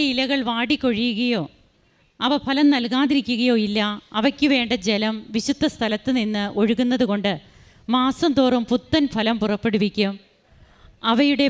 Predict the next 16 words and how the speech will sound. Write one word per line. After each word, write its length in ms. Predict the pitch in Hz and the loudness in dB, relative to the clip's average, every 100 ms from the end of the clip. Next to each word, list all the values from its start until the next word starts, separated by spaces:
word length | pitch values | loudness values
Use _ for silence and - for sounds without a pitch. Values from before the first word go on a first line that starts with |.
| 277 | 0
ഫലം 280 | 233 220 226 226 | 0 0 -2 -4
ഭക്ഷണത്തിനും 680 | 220 - 285 277 240 214 208 226 | -8 -2 -2 0 0 -2 -4 -4
ഇലകൾ 300 | 220 247 233 220 185 226 | -2 0 -2 -4 0 2
രോഗശമനത്തിനും 960 | 226 208 - 226 208 226 - 233 214 202 | 2 0 -2 -2 -2 -4 -2 -4 -4 -2
ഉപകരിക്കുന്നു." 640 | 190 208 208 196 202 196 180 - _ _ _ _ _ - - _ _ _ _ 208 | 0 2 0 0 -2 0 -2 -4 _ _ _ _ _ -20 -20 _ _ _ _ 0
ജോമോൾ 340 | 262 277 269 269 226 | 2 4 2 2 2
ജോസഫ് 400 | 247 - 247 240 | 2 0 0 0
എന്ന 140 | 226 220 214 214 _ _ - 240 | 0 0 -2 -6 _ _ -2 2
ഈ 20 | 240 | 2
മകള് 320 | 208 202 220 180 - _ _ | 0 0 -2 -2 -8 _ _
അയർലൻഡിലേക്ക് 720 | 214 254 233 233 214 233 226 233 | 0 2 2 0 2 2 2 0
താൻ 120 | 214 220 | 0 0
പോകുന്നതിൻ്റെ 680 | 220 214 233 226 220 208 214 196 - - - _ _ _ _ _ - | 0 2 2 0 0 0 0 -2 -8 -20 -20 _ _ _ _ _ 0
അനുഭവ 320 | 247 269 262 254 247 | 2 4 2 2 0
സാക്ഷ്യം 380 | 220 - 254 220 | -2 0 0 0
പങ്കുവയ്ക്കുന്നു. 680 | 214 202 240 202 220 208 | 0 2 2 2 0 2